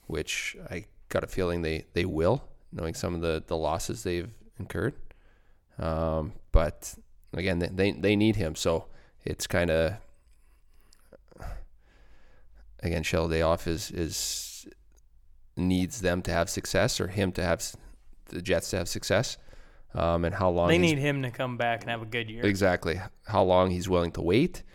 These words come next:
Speaker 1: how long they're willing to wait it out to give him what he wants.
Speaker 2: That's a different story.
Speaker 1: That's a different story. As, as
Speaker 2: Yeah.
Speaker 1: a teammate, if you're a teammate of his, you understand the business side of it because everybody's there. Everybody loves to be in that position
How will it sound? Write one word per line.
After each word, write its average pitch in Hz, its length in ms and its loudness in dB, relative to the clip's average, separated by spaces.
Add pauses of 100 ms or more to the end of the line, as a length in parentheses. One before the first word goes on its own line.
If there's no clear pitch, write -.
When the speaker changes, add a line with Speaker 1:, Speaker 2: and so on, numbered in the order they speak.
(420)
Speaker 1:
how 87 160 -4
long 82 540 -6 (840)
they're 82 200 2
willing 117 280 6
to 123 100 0
wait 113 180 4
it 107 100 2
out 123 240 6 (240)
to - 100 -6
give 82 220 2
him 90 300 2
what 82 140 0
he 80 60 0
wants. 85 500 -2 (1120)
Speaker 2:
That's 143 160 -12
a - 20 -12
different 117 280 -4
story. 117 380 -6
Speaker 1:
That's 104 200 -4
a 92 40 -4
different 92 240 -2
story. 80 320 2
As, 78 120 -4 (100)
as 87 140 0
Speaker 2:
Yeah. - 40 -8
Speaker 1:
a - 40 -10
teammate, 147 520 2 (240)
if - 160 -14
you're 80 120 -4
a - 20 -8
teammate 117 320 2
of 123 60 2
his, 131 200 2
you - 120 0
understand - 480 -2
the - 40 -6
business 92 320 0
side 123 220 4
of 127 80 2
it - 260 2 (460)
because 85 220 -6
everybody's 104 380 2
there. 95 340 6
Everybody 92 280 0
loves 92 340 2
to 92 100 -6
be 95 140 -2
in 95 100 2
that 90 200 2
position 95 480 0